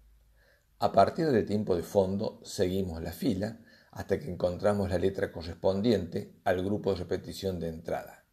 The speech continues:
en este caso, la letra F. Ubicamos la letra F en el diagrama en el círculo correspondiente. A continuación nos dirigimos a la tabla uno con la profundidad de la segunda inmersión repetitiva.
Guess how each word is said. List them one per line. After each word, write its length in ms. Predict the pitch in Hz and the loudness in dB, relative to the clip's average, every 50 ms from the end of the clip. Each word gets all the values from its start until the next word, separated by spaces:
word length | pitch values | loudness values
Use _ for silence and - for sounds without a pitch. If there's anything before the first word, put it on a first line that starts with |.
| _ | _
en 120 | - - - | -16 -14 -14
este 300 | - - - - 107 101 | -14 -12 -8 -8 -4 0
caso, 560 | - 135 107 - - 113 113 - - - _ - | 4 4 4 2 0 -8 -8 -8 -10 -14 _ -8
la 120 | 90 87 | -6 -4
letra 580 | 82 82 87 87 - - - 95 - - - - | -4 -4 -4 -4 -4 -4 -2 -2 -2 -4 -8 -12
F. 320 | - 85 - - - - - - _ _ _ _ _ _ _ _ _ _ _ _ _ _ _ _ _ _ _ _ _ _ _ _ | -10 -10 -8 -8 -10 -14 -16 -20 _ _ _ _ _ _ _ _ _ _ _ _ _ _ _ _ _ _ _ _ _ _ _ _
Ubicamos 540 | - 117 104 107 98 - - 131 131 123 113 | -6 -4 -2 -4 -2 2 2 4 4 4 4
la 60 | 110 | 4
letra 400 | 104 98 107 104 107 - 90 90 | 2 2 0 0 0 0 2 2
F 340 | 113 123 110 - - 110 107 | 4 4 2 0 0 0 0
en 80 | 98 92 | 2 0
el 120 | 90 82 76 | 0 -4 -4
diagrama 720 | 80 80 87 101 110 120 92 85 92 92 - - - _ - | -4 -2 0 2 4 4 2 2 -2 -4 -6 -8 -16 _ -2
en 140 | 117 120 127 | 2 4 4
el 120 | 120 110 | 4 4
círculo 460 | 113 - 127 117 110 - 120 113 107 | 4 2 0 0 0 2 2 2 2
correspondiente. 840 | - 101 92 90 - - 85 78 73 - 127 - - - - - - _ _ _ - | 2 0 -4 -4 -4 -4 -4 -4 -4 -6 -12 -12 -14 -18 -20 -20 -20 _ _ _ -6
A 160 | 98 98 85 | -6 -2 0
continuación 720 | - 101 98 87 98 95 101 101 95 - 131 131 139 - 113 | 2 2 2 2 2 2 2 0 0 2 2 2 2 2 0
nos 160 | 113 104 85 | -2 -2 0
dirigimos 540 | 92 85 85 82 - 101 101 101 104 101 - | 0 0 -2 -2 0 0 0 0 0 -2 -4
a 100 | - 98 | -4 -4
la 160 | 85 82 - | -4 -2 0
tabla 300 | - 87 87 85 82 82 | 2 2 2 2 2 4
uno 480 | 101 117 107 95 95 104 113 - - - - | 4 4 4 4 2 0 -4 -6 -10 -14 -8
con 160 | - 95 92 | -4 -2 0
la 100 | 92 90 | 0 0
profundidad 640 | - 98 92 - - 87 85 85 87 87 98 104 110 | 0 -2 -4 -2 -4 -4 -4 -2 2 4 6 6 8
de 80 | 104 | 6
la 80 | 92 85 | 4 2
segunda 640 | - - 82 80 82 95 98 95 92 95 92 - - | 0 -2 -4 -2 -2 0 0 2 2 2 0 0 -2
inmersión 580 | 104 90 82 80 76 71 - - - 87 80 82 | -6 -6 -6 -6 -6 -8 -10 -8 -8 -8 -8 -8
repetitiva. 720 | 85 - - 78 78 78 78 - - - - - - | -10 -12 -12 -12 -12 -12 -12 -14 -14 -16 -16 -18 -20